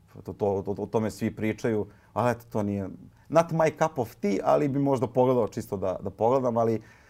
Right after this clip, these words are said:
neke svoje omiljene bendove imao sam sreće da pogledam ovde, tako da sad, ne znam, čekam neki, čekam Ghost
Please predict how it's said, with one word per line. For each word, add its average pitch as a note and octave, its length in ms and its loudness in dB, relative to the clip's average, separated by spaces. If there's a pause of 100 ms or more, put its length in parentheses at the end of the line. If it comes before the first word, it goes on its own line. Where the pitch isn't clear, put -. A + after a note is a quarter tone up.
(300)
neke F3 380 2
svoje F3+ 260 2
omiljene F#3 360 4
bendove D#3+ 340 6
imao D#3 140 4
sam C3 140 -4
sreće B2+ 300 0
da G#2+ 80 0
pogledam A2 680 2 (100)
ovde, B2+ 340 4
tako B2 300 -2
da G#2+ 220 0
sad, G#2 260 -2 (120)
ne G2 160 -4
znam, F#2+ 120 -10
čekam F2+ 360 -10
neki, E2+ 360 -12
čekam A#2+ 340 -6
Ghost A2 440 -4